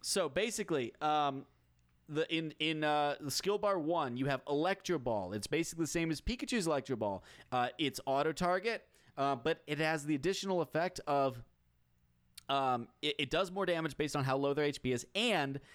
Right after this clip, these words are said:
uh, it just seems to paralyze them for a short time, which eith-, is either a slow or a stun. I don't know which one. Um, the upgraded version strengthens the paralysis inflicted by the move. So again, either a slow or a stun, not sure which.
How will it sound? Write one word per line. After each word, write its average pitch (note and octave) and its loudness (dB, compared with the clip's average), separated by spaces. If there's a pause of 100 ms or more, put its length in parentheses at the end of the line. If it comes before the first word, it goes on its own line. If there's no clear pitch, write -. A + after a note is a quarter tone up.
(260)
uh, C3+ 2
it C#3+ -2
just C3+ -2
seems G#3 0
to G3 0 (120)
paralyze D#3+ 0
them A#2+ -2
for A#2+ -4
a - 0
short A#2+ -2
time, G#2+ -2
which A2 -4
eith-, A#2+ -4
is B2+ -2
either A#2+ 0
a A2 0
slow D3+ -2
or C#3+ 0
a G#2+ -2
stun. G2+ -2
I F#2+ 0
don't G2+ -2
know G#2 -2 (100)
which G#2+ -4
one. G2+ -2 (520)
Um, C#3+ 0 (480)
the C3+ -2
upgraded F#3+ 0
version D#3+ 0
strengthens D#3 -2
the C3 -2
paralysis B2+ 0
inflicted A#2 -2
by A2+ 0
the G#2+ -2
move. G2+ 0
So A2+ 0
again, A#2+ -2
either A#2 0
a G#2+ 0
slow B2+ 0
or A2 -6
a G2+ -4
stun, G2+ -2
not G2 0
sure G2+ -2
which. - -4